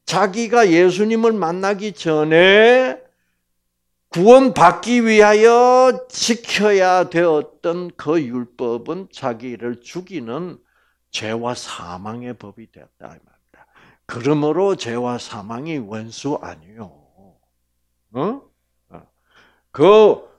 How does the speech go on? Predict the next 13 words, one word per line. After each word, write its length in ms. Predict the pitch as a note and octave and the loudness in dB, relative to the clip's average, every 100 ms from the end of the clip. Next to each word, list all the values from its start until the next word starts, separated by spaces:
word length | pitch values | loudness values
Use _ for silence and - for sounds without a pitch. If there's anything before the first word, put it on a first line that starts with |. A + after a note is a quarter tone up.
| _ _ _ - | _ _ _ -12
원수된 760 | B2 D3 C#3+ F3+ F3 F3 F3+ | -6 -4 -2 0 2 2 4
것, 320 | F#3+ G3 - | 0 0 -6
곧 300 | - D#3+ - - | -2 -2 -2 -2
의문에 440 | C#3+ D3+ F3 F3+ | -2 0 0 -2
속한 400 | - - E3 D#3+ | -6 -10 -8 -8
계명의 580 | C3+ B2 B2+ C#3 D3 C#3+ | -4 -6 -4 -6 -4 -6
율법을 880 | A#2 A#2 - A2+ G#2+ C3+ G#3 B3 A#3+ _ _ _ _ _ | -8 -10 -8 -10 -6 -2 0 -2 -10 _ _ _ _ _
예수님의 1600 | C3+ D3+ E3 F3 F3 F#3+ F#3+ F#3 E3+ D#3 D3+ D#3 D#3+ E3 E3 C3 | 2 6 8 6 2 0 2 2 2 2 4 6 6 4 2 0
뭐요? 460 | C#3 C3 F#2 C2+ _ _ _ _ _ _ _ _ _ _ C#3 | 2 2 0 -10 _ _ _ _ _ _ _ _ _ _ -6
육체로, 840 | E3+ F3 - - D3 G#2+ D2+ - _ _ _ _ _ C3+ | -6 -4 -6 -2 -2 -2 -10 -12 _ _ _ _ _ -2
예수님의 680 | D3+ C#3+ F3 F3+ F3 F3 E3+ | -2 0 -2 -2 -2 0 -2
몸으로 840 | D3+ F3 F#3 F3 D3+ G3+ - _ _ _ | 2 2 2 0 0 -4 -6 _ _ _
패하셨으니. 840 | - B2 G2+ G#2+ - G2+ - E2+ | -12 -8 -8 -10 -12 -18 -20 -20